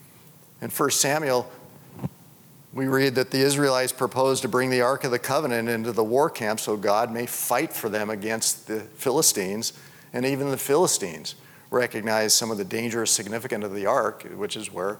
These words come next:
uh, God w-, was said to dwell with his people. So speaking of the Philistines, "And when they learned that the Ark of the Lord had come to the camp, the Philistines were afraid. For they said, 'A god has come into the camp.' And they said, 'Woe to us,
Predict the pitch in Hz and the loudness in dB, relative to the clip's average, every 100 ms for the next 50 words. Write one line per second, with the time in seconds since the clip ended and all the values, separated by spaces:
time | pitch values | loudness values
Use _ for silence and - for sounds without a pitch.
0 | - - - - - - 101 101 - - | -12 -20 -20 -20 -20 -12 -10 -10 -12 -12
1 | - 92 101 101 - - - - - 104 | -6 -4 -4 -10 -14 -18 -20 -20 -14 -6
2 | 98 - - - 113 92 92 98 98 104 | -4 -4 -6 -4 -2 -2 -6 -4 0 2
3 | 110 95 - 147 - - - - - - | 2 0 -4 -4 -6 -18 -20 -20 -20 -20
4 | - - - - 131 123 - - 131 131 | -20 -20 -10 -2 0 2 0 0 0 0
5 | 117 107 127 113 92 - - - - 151 | -2 0 2 0 -4 -16 -20 -20 -2 2
6 | 175 - 117 123 120 127 147 131 117 147 | 2 2 0 0 2 2 2 0 2 2
7 | 160 143 131 123 135 139 120 110 139 135 | 2 0 2 2 2 0 2 4 4 4
8 | 123 104 127 120 104 131 147 - 104 139 | 0 -2 -4 -2 -4 -2 -2 -2 0 2
9 | 147 - 139 131 135 127 135 139 135 104 | 4 2 0 2 2 2 2 2 2 0
10 | 85 - - - - - - - 135 160 | -4 -16 -20 -20 -20 -20 -20 -6 0 4
11 | 165 143 131 117 120 139 165 147 143 139 | 4 4 4 2 2 4 4 2 2 0
12 | - 151 143 165 156 160 151 147 139 143 | 0 0 2 0 0 0 -2 -2 0 0
13 | 131 - - - - - - - - 123 | 0 -4 -12 -20 -20 -20 -20 -20 -6 -2
14 | 135 127 143 131 123 127 139 147 147 143 | 2 2 2 0 0 2 6 6 4 2
15 | 113 98 87 67 - | 2 2 2 0 0